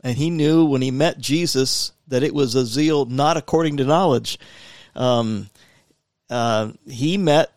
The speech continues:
the Lord, and his confidence changed from himself to truth.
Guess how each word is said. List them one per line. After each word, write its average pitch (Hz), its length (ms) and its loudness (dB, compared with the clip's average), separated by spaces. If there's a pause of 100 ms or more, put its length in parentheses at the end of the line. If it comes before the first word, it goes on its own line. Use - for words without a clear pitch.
(100)
the 131 100 0
Lord, 143 540 4 (600)
and 139 200 0
his 135 220 0 (120)
confidence 175 840 -2 (100)
changed 131 680 -4 (260)
from 143 400 0
himself 143 840 0 (400)
to - 80 -4
truth. - 560 -4